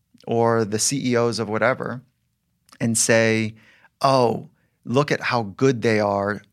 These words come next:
from a physical standpoint." To celebrate them just because of they've had outward success is the mistake. The opportunity that sits underneath is how do they organize their life?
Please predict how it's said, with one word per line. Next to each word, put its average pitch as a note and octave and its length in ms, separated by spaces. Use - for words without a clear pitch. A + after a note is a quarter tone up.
from A#2 220
a G#2 60
physical A2 360
standpoint." - 540
To D3+ 100
celebrate G3 540
them C#3 180
just C3 200
because B2 360
of A2 240
they've A2 180
had A2 240
outward A2 340
success A#2+ 460
is A2 140
the G#2+ 80
mistake. - 600
The B2+ 160
opportunity C#3 540
that - 180
sits B2 240
underneath A2 840
is A#2 140
how - 200
do G3+ 80
they G3 120
organize G#2+ 460
their - 140
life? - 420